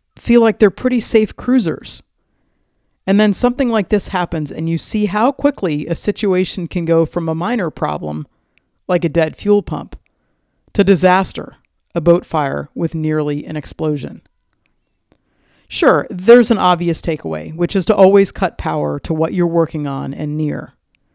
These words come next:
The bigger lesson is to slow down. Simply take a minute when you're starting a project and think about the safety aspects.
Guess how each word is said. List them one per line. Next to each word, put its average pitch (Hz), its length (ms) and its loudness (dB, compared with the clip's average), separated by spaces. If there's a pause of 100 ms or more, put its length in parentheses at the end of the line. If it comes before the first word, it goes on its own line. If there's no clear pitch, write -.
(1000)
The 180 80 -2
bigger 285 260 6
lesson 170 540 0 (140)
is 160 540 -4 (440)
to 202 140 -2
slow 208 260 4
down. 190 480 -2 (800)
Simply 247 400 2
take 247 300 -2
a 214 60 2
minute 151 320 -6
when 156 140 -4
you're 156 100 -4
starting 185 360 0
a 175 60 -4
project 175 560 -2
and 160 180 -4
think 220 260 -4
about 175 280 -2
the 165 80 -4
safety 165 420 -6
aspects. - 640 -12